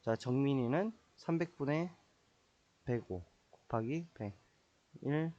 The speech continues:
삼 약분하면 삼십오 퍼센트.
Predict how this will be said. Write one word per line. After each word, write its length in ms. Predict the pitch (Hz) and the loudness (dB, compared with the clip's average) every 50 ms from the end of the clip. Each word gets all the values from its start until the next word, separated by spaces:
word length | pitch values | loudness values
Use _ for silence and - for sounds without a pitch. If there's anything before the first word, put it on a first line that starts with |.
| _ _ _ _ _ _ _ | _ _ _ _ _ _ _
삼 360 | _ - - 117 101 92 101 - - _ _ _ _ _ _ _ - | _ -6 -2 -2 -2 -2 -4 -12 -16 _ _ _ _ _ _ _ -8
약분하면 580 | 104 - - - 113 98 104 123 151 170 190 185 | -8 -8 -4 -4 -2 -2 -2 -2 -2 -4 -4 -8
삼십오 680 | - - 170 160 156 151 - 160 143 - - - 107 101 | -10 -8 -6 -6 -6 -4 -6 -8 -8 -6 -6 -6 -6 -6
퍼센트. 460 | - - 117 113 117 98 95 - - | -6 -8 -8 -6 -6 -8 -10 -12 -20